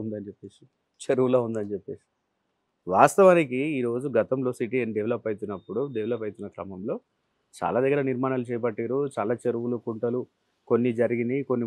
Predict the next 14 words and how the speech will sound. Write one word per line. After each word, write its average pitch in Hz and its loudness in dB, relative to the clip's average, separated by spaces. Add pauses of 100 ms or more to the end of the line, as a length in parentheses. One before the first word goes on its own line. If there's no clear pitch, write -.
ముందుకు 117 -4
జరగడము, 113 -2
లేదా 113 -2 (160)
కొన్ని 113 -4 (440)
పూడ్చడం 135 4
జరిగింది, 113 -2 (800)
రకరకాలుగా 143 4
జరిగినాయి. 143 4 (120)
ఈరోజు 113 -2 (100)
నేను, 107 -6
మీరు 104 -4
చెప్తున్నట్టు 135 -4
ప్రభు-, 135 0 (100)
ప్రభుత్వ 147 2